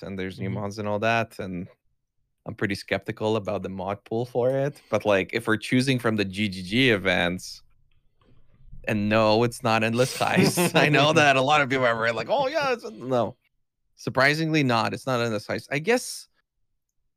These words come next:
Speaker 1: the Delirium has
Speaker 2: Okay.
Speaker 1: a lot of potential because they're setting up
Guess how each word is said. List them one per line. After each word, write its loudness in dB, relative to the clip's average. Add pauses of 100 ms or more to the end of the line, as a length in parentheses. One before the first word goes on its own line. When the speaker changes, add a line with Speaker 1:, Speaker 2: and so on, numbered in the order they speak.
(260)
Speaker 1:
the 2 (1160)
Delirium 0 (200)
has -2
Speaker 2:
Okay. -
Speaker 1:
a -2
lot -4
of -4
potential 0
because -4
they're -2
setting -4
up -4